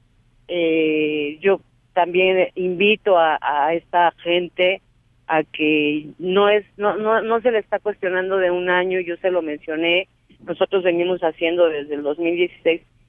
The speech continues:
esto particularmente en el tema del feminicidio, pero tengo más de trece años, eh, dando voz a, a la gente que es violentada, hombres y mujeres, indígenas, no indígenas, y creo que,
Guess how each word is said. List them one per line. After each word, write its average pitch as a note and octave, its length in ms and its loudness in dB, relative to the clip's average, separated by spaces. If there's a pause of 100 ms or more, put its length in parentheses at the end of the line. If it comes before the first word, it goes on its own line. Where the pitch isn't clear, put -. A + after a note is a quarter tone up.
esto A#3 360 2
particularmente F#3+ 880 0
en G3+ 100 0
el F3+ 100 -2
tema F#3+ 220 -2
del G3 100 -2
feminicidio, F3+ 680 0
pero D#3+ 260 0 (380)
tengo G#3+ 260 2
más G#3 160 2
de G3+ 120 0
trece G3 340 -2
años, F#3 400 -2 (100)
eh, E3 580 -6 (200)
dando G3+ 320 2
voz G#3 300 2 (160)
a, D#3+ 320 -2
a - 20 0
la E3 140 0
gente F#3 280 -4
que F#3+ 120 -4
es F3 80 -2
violentada, F#3 720 2 (300)
hombres C4 380 0
y G#3+ 40 -8
mujeres, G3 560 -2
indígenas, G3 580 -2
no F#3+ 140 -4
indígenas, F#3+ 640 -6 (520)
y G3 140 -4
creo G#3 400 4
que, E3+ 300 -6